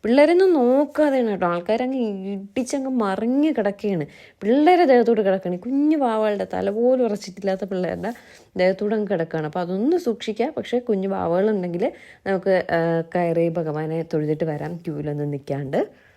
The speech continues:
ഇവിടെ നിറയെ ക്യൂസ് ആട്ടോ. സീനിയർ സിറ്റിസൺ ക്യൂ ഉണ്ട്, അങ്ങ് ഈ കുഞ്ഞു പാവകളുടെ ഇതുണ്ട്. പിന്നെ പൂജ, സ്പെഷ്യൽ പൂജാസൊക്കെ ചെയ്യുന്നിടത്തൊക്കെ,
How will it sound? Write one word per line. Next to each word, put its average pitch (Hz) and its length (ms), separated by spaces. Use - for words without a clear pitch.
ഇവിടെ 170 220
നിറയെ 180 720
ക്യൂസ് 208 380
ആട്ടോ. 151 260
സീനിയർ 147 340
സിറ്റിസൺ 151 440
ക്യൂ 151 260
ഉണ്ട്, 147 200
അങ്ങ് 143 520
ഈ 143 180
കുഞ്ഞു 147 260
പാവകളുടെ 147 480
ഇതുണ്ട്. 143 400
പിന്നെ 160 160
പൂജ, 196 360
സ്പെഷ്യൽ 190 460
പൂജാസൊക്കെ 175 500
ചെയ്യുന്നിടത്തൊക്കെ, 156 760